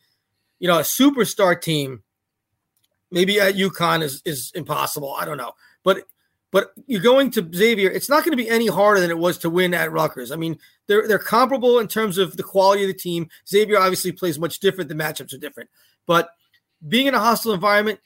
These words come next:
Seton Hall shouldn't care about that. They won at Rutgers. It's not gonna get any more hostile than that. So, I, the, could they win? Could they split the next two games? They really kinda gotta get a split, Xavier and Marquette. I think they can.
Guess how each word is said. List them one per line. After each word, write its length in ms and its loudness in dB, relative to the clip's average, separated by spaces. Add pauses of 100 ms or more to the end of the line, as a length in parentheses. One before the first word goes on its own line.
(140)
Seton 280 -4
Hall 300 0
shouldn't 260 -6
care 180 6
about 240 2
that. 240 -6
They 80 0
won 160 2
at 120 2
Rutgers. 440 -2 (100)
It's 80 -20
not 100 2
gonna 100 -2
get 120 2
any 140 0
more 140 2
hostile 320 -2
than 140 -12
that. 180 -12 (320)
So, 300 2 (340)
I, 120 -2 (320)
the, 200 -6
could 200 0
they 100 4
win? 280 0
Could 120 0
they 100 0
split 280 0
the 80 -4
next 240 0
two 100 0
games? 400 0 (240)
They 80 0
really 220 -2
kinda 180 -2
gotta 160 4
get 80 0
a 60 2
split, 420 -2
Xavier 320 0
and 80 0
Marquette. 400 -2 (160)
I 60 -8
think 120 -8
they 100 0
can. 440 0